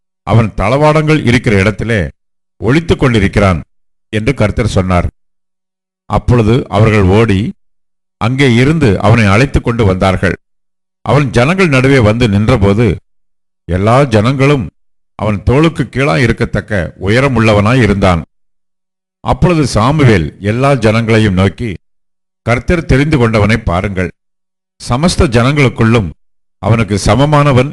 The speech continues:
இல்லை" என்றான். அப்பொழுது ஜனங்கள் எல்லாரும் ஆர்ப்பரித்து, "ராஜா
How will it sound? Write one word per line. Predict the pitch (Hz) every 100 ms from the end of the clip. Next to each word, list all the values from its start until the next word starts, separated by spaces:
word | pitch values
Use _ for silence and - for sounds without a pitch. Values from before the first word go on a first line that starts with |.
| 101
இல்லை" | 101 110 110
என்றான். | 95 92 92 82 80 _ _ _ _ _ _
அப்பொழுது | 92 - 110 101
ஜனங்கள் | 85 101 113 107
எல்லாரும் | 101 104 113 120 131
ஆர்ப்பரித்து, | 95 110 113 113 104 147 127 - _ _ _ _ _ -
"ராஜா | 87 110 107